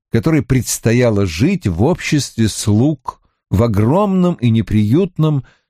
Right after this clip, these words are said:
Нельском отеле. Вдруг он услышал слова Людовика. "Ах,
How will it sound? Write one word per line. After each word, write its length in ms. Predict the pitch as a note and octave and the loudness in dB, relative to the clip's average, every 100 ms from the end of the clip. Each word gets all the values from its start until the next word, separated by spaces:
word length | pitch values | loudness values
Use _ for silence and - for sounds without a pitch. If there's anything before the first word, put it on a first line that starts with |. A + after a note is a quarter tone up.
| _ - | _ 0
Нельском 580 | G2+ E3+ - - B2 | 2 2 -2 -2 0
отеле. 600 | A2 - G#2+ G#2+ F#2 F#2 - _ _ _ _ _ - | 0 0 2 2 2 -2 -6 _ _ _ _ _ -2
Вдруг 420 | F#2+ A2 F#3 E3 | 0 2 0 0
он 140 | D#3 | 0
услышал 540 | B2 - A#2 F3 D#3 C#3+ | 0 0 0 0 -2 -4
слова 400 | - G#2 A#2+ C#3 | -2 0 2 0
Людовика. 720 | B2 G2+ F#2 F2 - F2 - _ _ _ _ _ _ _ _ _ _ _ _ _ _ - | 0 0 0 -2 -4 -10 -10 _ _ _ _ _ _ _ _ _ _ _ _ _ _ 0
"Ах, 480 | G3+ F3+ - - | 2 2 -2 -18